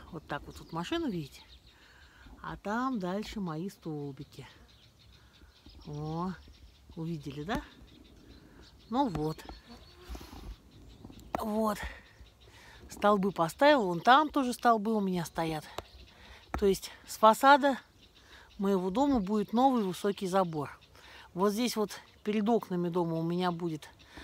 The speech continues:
натянута сетка рабица, а внизу будет сделан плетень. Ну так, чтобы было,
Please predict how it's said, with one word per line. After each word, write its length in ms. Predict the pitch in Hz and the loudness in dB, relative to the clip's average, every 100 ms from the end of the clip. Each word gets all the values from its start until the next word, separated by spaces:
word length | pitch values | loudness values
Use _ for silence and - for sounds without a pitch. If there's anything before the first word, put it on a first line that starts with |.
| - - | -20 -6
натянута 500 | 180 180 196 180 175 | -4 2 2 2 -2
сетка 340 | - 190 - | -2 -4 0
рабица, 520 | 226 330 240 - - 131 - | 8 8 6 -4 -10 -12 -12
а 120 | - 165 | -6 -2
внизу 280 | 185 214 | -2 0
будет 280 | 277 208 175 | 0 -2 -4
сделан 340 | 165 202 233 220 | -2 2 2 0
плетень. 480 | 208 202 165 127 - - - - - - - - | -4 -2 -4 -6 -12 -20 -20 -20 -20 -20 -12 -8
Ну 60 | |
так, 180 | 185 165 | -2 -2
чтобы 240 | - 175 175 | -2 -4 -2
было, 300 | 180 196 | 0 0